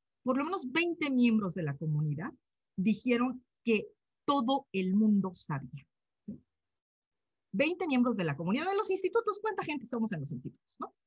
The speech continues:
Entonces, esto era algo que de menos la comunidad del Instituto de Fisiología Celular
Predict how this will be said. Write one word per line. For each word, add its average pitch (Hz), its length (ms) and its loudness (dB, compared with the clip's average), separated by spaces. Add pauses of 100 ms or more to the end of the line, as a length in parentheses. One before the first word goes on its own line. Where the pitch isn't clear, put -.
(600)
Entonces, 269 380 -6 (840)
esto 381 340 0
era 277 320 2
algo 240 380 0 (200)
que 220 260 2 (220)
de 208 260 4
menos 415 640 0 (220)
la 220 280 0
comunidad 254 500 2
del 277 140 -2
Instituto 196 540 -4
de 160 120 -6
Fisiología 220 640 -4
Celular 196 500 -4